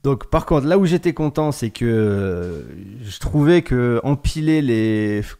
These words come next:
Monconduit et Fomba, je trouve qu'ils ont le même profil. En tout cas, ils ont la même place au milieu de terrain. C'était, c'était dommage pour l'équipe, parce qu'ils se marchaient un petit peu dessus. On le voyait tr-,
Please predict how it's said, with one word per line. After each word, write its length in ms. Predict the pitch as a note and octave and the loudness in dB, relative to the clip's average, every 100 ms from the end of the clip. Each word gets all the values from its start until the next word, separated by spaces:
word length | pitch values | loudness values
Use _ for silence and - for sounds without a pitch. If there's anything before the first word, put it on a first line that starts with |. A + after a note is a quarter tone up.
| _ - | _ -6
Monconduit 680 | B2 C3+ C#3+ C#3 C3 D3+ | -4 -2 -2 -2 0 2
et 80 | C3 | 0
Fomba, 480 | - C3 B2+ C#3 C#3 | 0 0 2 2 0
je 100 | A#2 | -4
trouve 180 | - A2+ | -8 -8
qu'ils 220 | A#2 G#2+ | -6 -2
ont 120 | A2 | 0
le 60 | A2+ | 0
même 220 | C3 C3+ | 2 0
profil. 560 | - C3 - D3 C3+ | 0 -2 0 -2 0
En 80 | G#2+ | 0
tout 120 | G#2+ | -2
cas, 80 | - | -2
ils 120 | B2+ | -2
ont 60 | G#2+ | 0
la 140 | G#2 | 0
même 220 | A2 A#2+ A#2 | 0 0 0
place 360 | C3 B2 - | 0 -2 -2
au 40 | A2+ | -2
milieu 260 | A2+ A2+ | 0 -2
de 40 | G2+ | -2
terrain. 380 | A#2+ A#2 B2 - - - - - - | -2 0 -2 -4 -14 -20 -20 -20 -18
C'était, 1500 | - - A2 B2 A#2+ A2+ A2 G#2 G2+ G2 F#2 F2 - - - - - D3+ C3+ G2 - _ - | -6 0 0 2 2 2 2 0 0 -2 -4 -6 -8 -10 -14 -18 -18 -20 -20 -20 -20 _ -20
c'était 400 | - - A#2+ A#2+ | -14 -10 -8 -2
dommage 400 | A#2 D3 E3+ D#3+ | 2 2 2 -2
pour 140 | - | -2
l'équipe, 400 | B2 A2 D3 E3 - - _ _ _ _ - | -2 -2 -2 -2 -4 -10 _ _ _ _ -4
parce 140 | - | -4
qu'ils 120 | - | -2
se 100 | A#2+ | -2
marchaient 280 | B2+ - C3+ | -2 -2 -2
un 60 | A#2 | -2
petit 160 | - | -4
peu 140 | A2+ B2 | -4 -2
dessus. 420 | - - E3 - - | -2 -4 -4 -6 -6
On 80 | G2+ | -4
le 60 | |
voyait 260 | G#2 A2+ A2+ | 0 2 0
tr-, 140 | A2 | -2